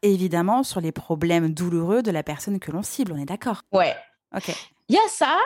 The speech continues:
Speaker 2: et personnellement, euh, bon, ça, c'est moi, c'est ma petite, euh, sauce secrète. Le storytelling, je trouve que ça compte.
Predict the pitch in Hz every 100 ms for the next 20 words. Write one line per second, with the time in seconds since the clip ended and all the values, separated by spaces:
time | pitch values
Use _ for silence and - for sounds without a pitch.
0 | - 233 294 - 381 269 254 240 392 -
1 | - 220 202 180 208 202 285 - 262 262
2 | 381 220 196 - 247 - 240 214 202 220
3 | 226 226 - 214 - 240 392 - - -
4 | - _ 226 240 - 302 311 302 - 269
5 | 359 339 - - - 294 302 - - 247
6 | 214 180 - 120 104 -